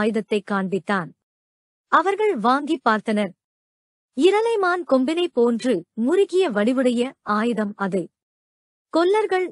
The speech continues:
நீண்ட நேரம் பார்த்தபடி நின்றனர். "நாம் இரும்பினை வைத்துத்தான் ஈட்டியையும் வேல்முனையையும் உருவாக்குகிறோம். ஆனால் அவற்றை திருகி முறுக்க முடிவதில்லை. நமது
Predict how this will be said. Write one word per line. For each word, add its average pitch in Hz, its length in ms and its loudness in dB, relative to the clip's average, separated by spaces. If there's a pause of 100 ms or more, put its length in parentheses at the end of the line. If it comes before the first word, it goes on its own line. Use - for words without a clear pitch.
(100)
நீண்ட 320 300 0
நேரம் 294 440 -2
பார்த்தபடி 220 560 -2 (260)
நின்றனர். 240 400 0 (840)
"நாம் 330 340 0 (140)
இரும்பினை 403 520 2
வைத்துத்தான் 254 540 0 (300)
ஈட்டியையும் 339 500 0 (140)
வேல்முனையையும் 285 680 0 (120)
உருவாக்குகிறோம். 202 760 -2 (840)
ஆனால் 311 440 0 (360)
அவற்றை 381 340 0 (120)
திருகி 311 280 0 (120)
முறுக்க 294 440 0
முடிவதில்லை. 202 540 0 (920)
நமது 427 380 2